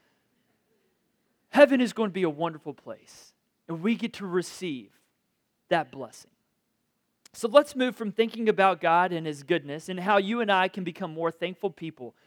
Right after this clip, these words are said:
not just on one day out of a year, but all throughout the year, year round. The first way, uh, that we can apply this to our lives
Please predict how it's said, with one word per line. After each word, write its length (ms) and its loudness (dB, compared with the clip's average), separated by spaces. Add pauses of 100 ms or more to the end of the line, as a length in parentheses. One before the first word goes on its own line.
(180)
not 180 2
just 240 -6
on 220 0
one 180 0
day 160 0
out 140 2
of 100 -6
a 60 -6
year, 320 -10 (480)
but 100 0
all 160 6
throughout 440 0
the 80 -10
year, 340 -12 (560)
year 160 -2
round. 220 -12 (920)
The 60 0
first 380 2
way, 320 -6 (520)
uh, 60 -12 (400)
that 140 0
we 100 4
can 100 -6
apply 440 0
this 180 -2
to 140 0
our 120 6
lives 460 -10